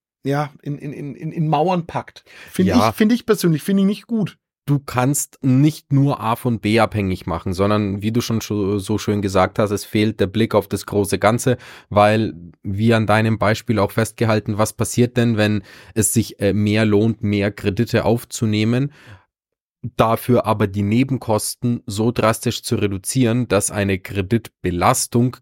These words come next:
Speaker 2: günstiger kommt als die Nebenkosten, die ohne diese Kreditbelastung zu tragen wären, sei es jetzt Stromkosten, Heizungskosten, whatever, whatever. Also,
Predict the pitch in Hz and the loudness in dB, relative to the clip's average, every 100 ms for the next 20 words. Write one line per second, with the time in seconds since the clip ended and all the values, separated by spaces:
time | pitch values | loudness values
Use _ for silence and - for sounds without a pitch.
0 | - 123 151 - - 107 98 - - 113 | -2 2 2 0 -2 0 -2 -2 -6 0
1 | 117 156 - _ 101 110 - - - 95 | 0 0 -6 _ -4 -4 -4 -12 -8 -4
2 | 101 180 135 117 110 - - - 151 - | 2 2 2 0 0 -2 -4 -2 -2 -4
3 | - _ 110 110 - 131 139 120 117 110 | -20 _ 0 2 4 6 6 4 4 2
4 | - 113 107 - 104 98 104 - 101 95 | 0 -2 -2 -2 0 0 0 -2 -4 -4
5 | - - 101 - 101 107 117 113 107 113 | -8 -12 -6 2 4 4 0 0 0 2
6 | 104 113 - 113 - - - - - 127 | 2 2 0 -2 -2 -20 -20 -8 2 4
7 | 131 120 110 - 113 107 113 - 113 - | 4 0 0 0 -4 0 0 0 -4 -4
8 | - 107 - - 104 - 101 104 113 110 | -4 -4 -4 -4 -4 -4 -4 -2 0 2
9 | 110 107 104 82 - 110 113 107 113 104 | 4 4 2 -2 -8 -16 -8 -4 -2 0
10 | 107 107 98 _ - - - _ _ _ | 0 2 0 _ -20 -20 -20 _ _ _
11 | _ _ - 110 101 | _ _ 0 2 2